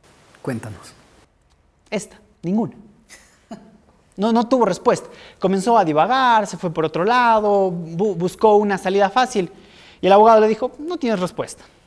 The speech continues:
Speaker 2: Es así que ante la ley Y ante el, nuestros derechos, nosotros fuimos a un juzgado, o sea, fuimos, no es que nos quedamos sentados esperando que nos llegue el, no, no, no. Nosotros buscamos una salida.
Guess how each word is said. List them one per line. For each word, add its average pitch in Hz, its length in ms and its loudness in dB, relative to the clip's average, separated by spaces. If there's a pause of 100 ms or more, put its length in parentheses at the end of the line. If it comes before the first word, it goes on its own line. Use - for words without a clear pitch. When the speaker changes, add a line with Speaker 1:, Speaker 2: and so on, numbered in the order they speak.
(640)
Speaker 2:
Es 262 160 2
así 262 540 0 (800)
que 185 140 -2
ante 175 300 -2
la 151 140 -2
ley 269 420 -4 (720)
Y 170 80 2
ante 175 240 0
el, 165 260 -2
nuestros 165 380 -2
derechos, 202 380 -2
nosotros 180 320 -6
fuimos 240 260 0
a 214 60 2
un 226 100 0
juzgado, 190 640 2
o 143 40 -10
sea, 190 200 -2
fuimos, 254 360 -4 (200)
no 262 80 -4
es - 80 -4
que 311 80 -4
nos 220 120 -2
quedamos 180 360 2
sentados 190 500 2
esperando 262 720 -6
que 185 100 -8
nos 175 220 -6
llegue 220 500 2
el, 175 220 -4
no, 370 260 0
no, 370 140 -2
no. 381 320 -4 (480)
Nosotros 294 200 -2
buscamos 196 400 0
una 170 200 0
salida. 156 480 -2